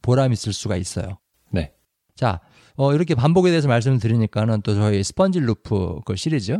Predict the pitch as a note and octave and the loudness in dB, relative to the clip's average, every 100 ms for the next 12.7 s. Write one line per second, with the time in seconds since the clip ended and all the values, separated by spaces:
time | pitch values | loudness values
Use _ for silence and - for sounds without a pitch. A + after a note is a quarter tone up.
0 | E3 - A2 G#2 G2 G#2 F#2 G2+ F2+ F#2+ | -4 -4 -2 0 0 -2 -2 -2 -2 -2
1 | G#2 G2+ F#2+ G2+ C#3 C#3+ A#2 F#2+ - F#2 | 0 0 0 0 0 -2 -2 -6 -2 -2
2 | F2+ F#2 F2+ G2+ - - _ _ A#2 G#2+ | 0 -2 -2 -4 -6 -14 _ _ -2 0
3 | G#2 G2+ - _ _ _ - A#2 D3+ C#3+ | 0 -2 -8 _ _ _ -4 0 0 0
4 | A#2+ A#2 G#2 G2 F#2+ A#2+ G#3 - A#2+ B2 | 0 0 0 0 -2 -4 -6 -4 -2 0
5 | B2 G2+ A2 E2 - F#2+ D2 - G#2 F#2+ | 0 -2 -4 -6 -8 -8 -8 -10 -6 -4
6 | F2 - _ _ _ - C3 B2+ A#2 G#2 | -6 -12 _ _ _ -6 -2 0 -2 0
7 | G2+ F#2 F2+ D#3+ F#3 _ - E2 A#2 A2 | 0 0 0 -2 -6 _ -8 -2 0 0
8 | G#2 A2 G#2+ G#2+ F#2+ F#2 B2 D#3+ F#2 E2 | 0 2 2 2 0 -2 -2 -4 -4 0
9 | B2 A#2+ G#2+ F#2 - G2 G2 F#2+ F#2+ D#3 | 0 2 2 0 -4 -6 -2 -2 -4 -10
10 | - _ - G2+ G#2 G2 A#2+ A#2 G2+ - | -18 _ -4 -2 0 -2 0 0 -2 -8
11 | - A2+ G2 F#2+ F3 E3+ D3+ F2+ - - | -2 0 0 -2 -6 -6 -6 -6 -10 -20
12 | _ - C3 B2 G#2+ F#2 | _ -2 0 2 0 -2